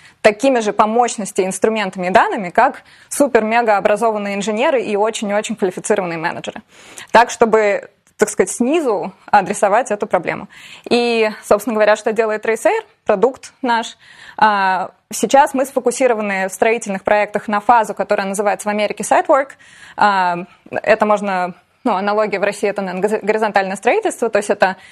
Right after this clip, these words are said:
земляные работы, коммуникации, асфальтирование,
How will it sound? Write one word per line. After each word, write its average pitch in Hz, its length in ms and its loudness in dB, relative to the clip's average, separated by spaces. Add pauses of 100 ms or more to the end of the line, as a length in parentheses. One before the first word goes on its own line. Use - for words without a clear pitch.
(160)
земляные 202 380 0
работы, 302 720 0
коммуникации, 262 880 0 (220)
асфальтирование, 254 960 0